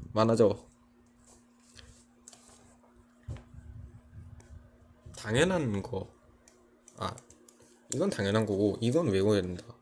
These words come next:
밝을 때 홍채가 커지고 어두울 때 홍채가 작아져.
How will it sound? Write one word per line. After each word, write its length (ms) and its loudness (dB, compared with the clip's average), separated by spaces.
밝을 380 8
때 100 6
홍채가 440 4
커지고 680 0
어두울 340 6
때 80 2
홍채가 440 4
작아져. 580 2